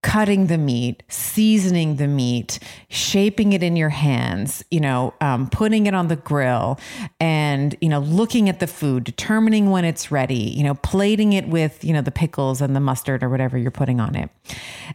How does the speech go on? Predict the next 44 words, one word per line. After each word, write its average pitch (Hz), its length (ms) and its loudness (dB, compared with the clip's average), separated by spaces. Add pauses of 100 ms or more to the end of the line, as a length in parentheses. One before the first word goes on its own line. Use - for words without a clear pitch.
And 170 500 0 (180)
this 240 220 0
is 320 100 2
why 190 280 2
I 165 80 2
say 147 260 0
that 139 220 -2
preparation 139 580 0
is 131 160 0
like 123 420 -2
a 170 60 -2
love 180 320 0
story. 92 420 -4
You 147 120 0
know, 143 120 0
you 156 200 0
need 165 220 0
to 180 120 -2 (100)
look 185 440 -2 (260)
at - 160 -2
your 139 160 -2
food. 127 360 -4
You 151 80 2
need 165 180 2
to 170 100 2
smell 190 680 0
your 160 140 0
food, 131 480 -2
taste - 560 0
your 151 140 0
food, 120 440 0 (460)
revel 160 800 0
in 143 160 4
your 120 140 0
food. 85 440 -6 (480)
And, 156 420 0 (100)
you 165 60 2
know, 151 120 0
we 220 120 2
can 262 180 0
go 214 120 4
down 160 300 2
a - 20 0
whole 156 760 0